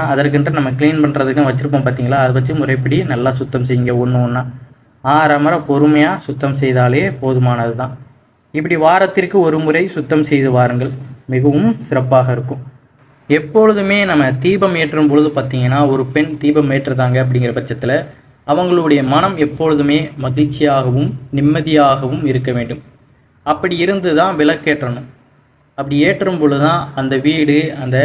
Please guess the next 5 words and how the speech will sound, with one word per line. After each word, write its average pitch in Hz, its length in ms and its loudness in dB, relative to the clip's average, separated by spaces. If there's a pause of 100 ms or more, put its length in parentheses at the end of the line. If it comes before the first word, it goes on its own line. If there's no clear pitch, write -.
(260)
மகாலட்சுமியோட 135 840 0
கையால் 135 340 0
ஏற்றுகின்ற 135 580 0
அந்த 127 160 -2
தீபத்தால 131 640 -2